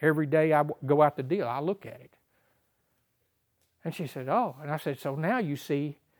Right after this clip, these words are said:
it makes me feel good because I've thought about maybe am I where I'm supposed to be, Lord? You ask that a lot."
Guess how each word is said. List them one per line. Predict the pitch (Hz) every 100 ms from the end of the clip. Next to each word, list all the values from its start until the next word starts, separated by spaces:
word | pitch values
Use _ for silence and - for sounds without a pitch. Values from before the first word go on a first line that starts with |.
| _ _ _
it | -
makes | 151 156 -
me | 156
feel | - 143
good | 123 202 180
because | 139 131
I've | 135 151
thought | 151 180
about | 147 135 - _ _ _ -
maybe | 139 151 147 139
am | 135
I | 120
where | 120 175
I'm | 156
supposed | - 175 -
to | 131
be, | 196
Lord? | 123 104 131
You | 143 151
ask | 151 202
that | 131 104
a |
lot." | 107 -